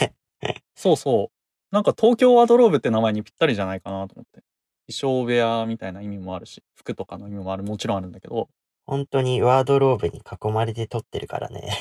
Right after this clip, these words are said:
Speaker 1: <laughs>
Speaker 2: そう。大好きな服に囲まれてね。ちょっと今、
Speaker 1: うんうん。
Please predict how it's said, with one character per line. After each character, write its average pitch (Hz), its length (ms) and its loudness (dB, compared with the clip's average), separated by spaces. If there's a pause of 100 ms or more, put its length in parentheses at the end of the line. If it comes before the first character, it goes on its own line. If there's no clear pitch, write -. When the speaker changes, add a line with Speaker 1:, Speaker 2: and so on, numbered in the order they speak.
(360)
Speaker 1:
<laughs> - 440 -4
Speaker 2:
そ 143 180 2
う。 113 240 2 (200)
大 151 160 4
好 - 60 -6
き - 120 -8
な 104 300 0
服 - 180 -10
に 113 120 0
囲 107 260 -8
ま 110 140 -2
れ 104 60 -6
て 104 120 -12
ね。 113 200 -6 (220)
ち 110 80 -4
ょ 107 120 0
っ - 20 -2
と 101 80 -2
今、 107 160 0
Speaker 1:
う 95 40 -2
ん 92 40 -4
う - 60 -6
ん。 - 120 -18